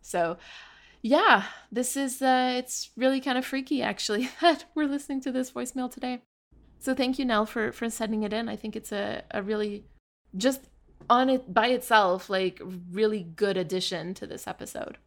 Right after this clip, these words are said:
Like, listen, little, little peek behind the curtains here. Like, just a little peek behind the curtains.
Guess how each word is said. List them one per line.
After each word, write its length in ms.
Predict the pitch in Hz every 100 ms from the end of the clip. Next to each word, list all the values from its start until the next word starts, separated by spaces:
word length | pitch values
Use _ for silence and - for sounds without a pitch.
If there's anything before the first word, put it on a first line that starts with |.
| _ _ _ _ _ _ _ _ _ _ - -
Like, 240 | 311 311
listen, 360 | 294 277 156 -
little, 440 | - 277 285 320 -
little 380 | 277 294 320 320
peek 320 | - 269 -
behind 280 | 214 202 190
the 40 |
curtains 520 | - - - 196 -
here. 380 | 226 220 - 247 - -
Like, 180 | 214 196
just 220 | - -
a 40 |
little 240 | 214 202 170
peek 260 | - 185
behind 300 | - 196 208
the 40 | 220
curtains. 500 | - - - 254